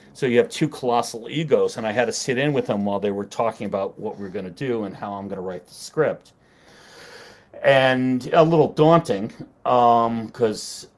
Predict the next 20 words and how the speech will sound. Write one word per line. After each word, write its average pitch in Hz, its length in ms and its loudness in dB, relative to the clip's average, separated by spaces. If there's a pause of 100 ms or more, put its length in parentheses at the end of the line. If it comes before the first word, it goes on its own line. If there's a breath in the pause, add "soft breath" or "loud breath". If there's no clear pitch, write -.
f-, - 220 -20
uh, 117 60 -6
for - 180 -8
many 131 300 0
reasons, 98 640 -12
and 101 500 -12
I 98 80 -6
guess, 127 560 -8 (580)
and 113 220 -8
Pytka 160 480 0
and 104 300 -8 (360)
Ridley 123 340 -8
Scott 107 300 -4
know 139 280 2
each 113 180 -8
other, 101 160 -6
and 101 80 -10
I 98 60 -8
guess 104 240 -10
they're, 92 180 -8